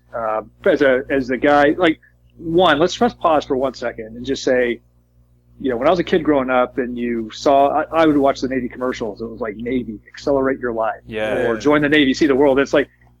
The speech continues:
Speaker 1: just think for a second about a two-decade career where I could be a very deep engineering scientist background, become a fighter pilot and a Top Gun instructor. Then you go and you get to be a speechwriter for the C N O. Then you get to go be a s-,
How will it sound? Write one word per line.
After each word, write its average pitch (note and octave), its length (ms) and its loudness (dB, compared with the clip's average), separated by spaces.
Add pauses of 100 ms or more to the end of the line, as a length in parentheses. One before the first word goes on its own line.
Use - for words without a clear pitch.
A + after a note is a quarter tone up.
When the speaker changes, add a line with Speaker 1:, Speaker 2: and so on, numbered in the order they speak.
(100)
Speaker 1:
just - 280 -2
think C4 180 0
for G#3+ 100 4
a D#3 60 4
second D3+ 320 0
about B2 360 -2
a B2+ 100 -8
two-decade E3 520 0
career C3+ 340 0
where B2 360 -2
I C3 80 -4
could B2+ 200 -6
be C#3 380 0
a B2+ 80 -8
very D3 240 2
deep D3 280 0 (100)
engineering C3+ 400 -8
scientist B2 460 -8
background, G#2 540 -6 (360)
become F3 260 0
a D3+ 120 0
fighter B2+ 260 2
pilot G#2+ 480 -2 (340)
and B2 80 -8
a A#2 60 -8
Top B2+ 260 0
Gun B2+ 100 0
instructor. A2+ 600 -6
Then E3 200 4
you F3+ 120 4
go C#3+ 340 4
and C3+ 80 0
you B2 60 -2
get C#3 120 2
to B2+ 80 -6
be B2+ 380 0
a A#2 180 -2
speechwriter C3+ 560 2
for B2+ 80 -4
the A#2 60 -6
C A#2+ 180 -4
N A2 100 -6
O. G#2+ 200 -4
Then D3 160 2
you G3 100 2
get E3 80 2
to - 60 -14
go D3+ 100 0
be C3 120 2
a A#2+ 40 0
s-, - 200 -14